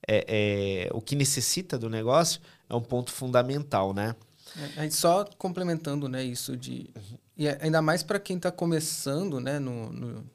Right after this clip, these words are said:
Speaker 2: no digital, tem que, tem que ter também em conta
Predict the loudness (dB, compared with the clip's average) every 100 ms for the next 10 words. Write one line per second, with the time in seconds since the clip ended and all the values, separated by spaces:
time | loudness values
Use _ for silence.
0 | -8 -6 -6 -8 -2 2 2 0 -6 -20
1 | -20 -20 _ _ 0 0 2 -6 -8 -18
2 | _ _ _ 0 0 -2 -2 -2 -6 -8
3 | -4 0 0 0 -2 -2 -4 -2 0 0
4 | -2 -8 -10